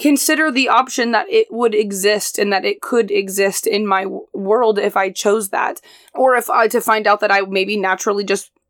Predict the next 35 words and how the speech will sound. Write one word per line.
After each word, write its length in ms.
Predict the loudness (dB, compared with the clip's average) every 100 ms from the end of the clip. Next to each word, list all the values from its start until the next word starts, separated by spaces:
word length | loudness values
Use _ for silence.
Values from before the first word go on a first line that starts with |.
| _ _ _ -2
I 60 |
was, 380 | 2 4 2 -4
I 100 | -4
would, 160 | -4 -2
maybe 260 | -2 0 2
I 100 | 2
just 160 | -2
was 140 | -4 0
really 260 | 0 2
gonna 220 | 2 0
like 220 | 2 0 0
her. 220 | -4 -4 _ -20 _ _ -2
And 280 | 0 2
my 100 | 0
parents 220 | 2 0 0
were 80 |
like, 100 | -2
"Yeah, 200 | 0 0 0
go 160 | 0 0
explore 360 | 0 0 2
that. 200 | 0 -2 -8
You 140 | -4
need 120 | -2
to 60 | 0
figure 240 | 0 0
that 140 | 0 4
out 180 | 4 2
if 160 | -2
you're 120 | -2
gonna 180 | 0 0
enter 380 | 0 0 0 0
adulthood 480 | 2 0 0 -4 -2
soon." 320 | -2 0 -2 -8 -20 _ _
And, 300 | -2 0
uh, 40 | 2